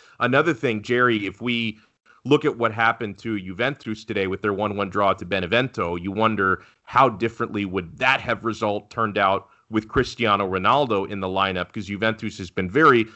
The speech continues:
Ronaldo dependent, much like Milan has been very Zlatan dependent. Inter has been very Lukaku dependent.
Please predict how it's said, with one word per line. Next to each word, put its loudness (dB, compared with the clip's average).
Ronaldo 4
dependent, 0
much -2
like -2
Milan 0
has -8
been -10
very -6
Zlatan 0
dependent. -6
Inter -2
has -2
been -8
very -4
Lukaku -4
dependent. -6